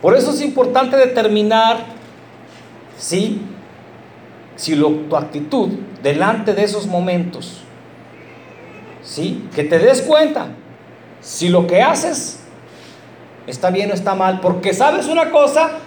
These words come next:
Lo que hagas, aunque tengas razón en enojarte, lo que hagas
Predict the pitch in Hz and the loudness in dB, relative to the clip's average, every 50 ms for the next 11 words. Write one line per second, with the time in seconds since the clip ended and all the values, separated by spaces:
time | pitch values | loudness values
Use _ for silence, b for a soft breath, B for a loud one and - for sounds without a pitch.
0 | - - - 170 208 208 202 196 202 185 180 180 190 214 240 240 202 160 127 120 | -14 -6 -2 0 2 2 2 2 0 2 2 4 4 4 2 2 0 -4 -6 -6
1 | - - - - - - - - - - - - - - - - - - - - | -8 -10 -12 -12 -14 -16 -18 -20 -20 -20 -20 -20 -20 -20 -20 -20 -20 -20 -20 -20
2 | - - - - - - - - 135 156 160 160 160 - 165 165 175 196 220 233 | -20 -20 -20 -20 -20 -18 -6 -2 0 0 0 0 -2 -4 -4 -2 -2 -2 0 0
3 | 294 294 269 - 247 208 - - 202 208 214 220 214 202 180 165 156 139 143 156 | 0 0 0 2 0 0 0 0 -2 -2 0 -2 -2 -2 -2 -2 -2 -2 -2 -2
4 | 156 143 - 175 170 190 240 294 302 294 302 294 277 254 240 226 220 254 294 320 | -2 -2 -2 -2 0 2 4 4 4 4 2 0 0 2 2 2 2 2 0 -2
5 | - - - - | -2 -6 -14 -16